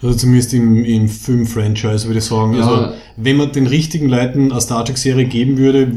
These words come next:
Speaker 1: würde ich es ihnen zutrauen, aber jetzt eben mit der Produzenten- und, und Autorenbesetzung eher nicht. Also,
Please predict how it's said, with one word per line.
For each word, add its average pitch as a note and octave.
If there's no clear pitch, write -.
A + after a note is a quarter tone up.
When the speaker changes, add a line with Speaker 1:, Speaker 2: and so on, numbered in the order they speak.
Speaker 1:
würde A#2+
ich G#2+
es -
ihnen A#2
zutrauen, C3+
aber A2+
jetzt A2
eben A2
mit G#2+
der A2
Produzenten- A2
und, A2
und G#2
Autorenbesetzung G#2+
eher G2
nicht. F#2+
Also, F#2+